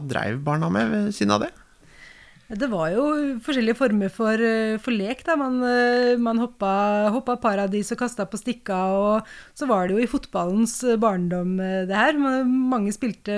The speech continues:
Speaker 2: fotball, men det var jo ikke fotball på den måten som vi kjenner i dag, med, eh, organisert klubbidrett og fotballbaner og anlegg og sånne ting. Det var, eh, eh, ulike bydeler eller gater som laget sitt eget lag og samlet sammen til litt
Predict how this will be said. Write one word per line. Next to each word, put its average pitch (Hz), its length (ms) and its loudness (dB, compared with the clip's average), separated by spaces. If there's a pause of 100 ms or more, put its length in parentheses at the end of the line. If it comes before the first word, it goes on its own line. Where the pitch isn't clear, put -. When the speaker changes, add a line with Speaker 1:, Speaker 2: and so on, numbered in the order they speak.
Speaker 2:
fotball, 190 320 -4
men 226 80 2
det 226 80 2
var 180 160 0
jo 175 80 -8
ikke 233 240 -2
fotball 180 400 -6
på 214 160 -4
den 196 160 2
måten 180 320 -2
som 196 180 -4
vi 196 380 -2
kjenner 180 420 -2
i 190 80 0
dag, 180 300 -2
med, 196 400 2
eh, - 80 -18 (320)
organisert 196 680 0
klubbidrett 185 840 -2
og 196 400 2
fotballbaner 180 1300 -2
og 220 160 -2
anlegg 175 320 -2
og 190 160 -4
sånne 196 160 -4
ting. 277 160 0
Det 269 160 0
var, 202 340 0
eh, 226 260 0 (600)
eh, 254 560 2
ulike 233 320 2
bydeler 220 560 2
eller 226 320 4
gater 190 840 0
som 226 240 0
laget 190 380 2
sitt 240 160 -4
eget 214 320 -2
lag 226 340 2
og 208 460 0
samlet 208 400 2
sammen 202 320 2
til 240 120 0
litt 196 60 -4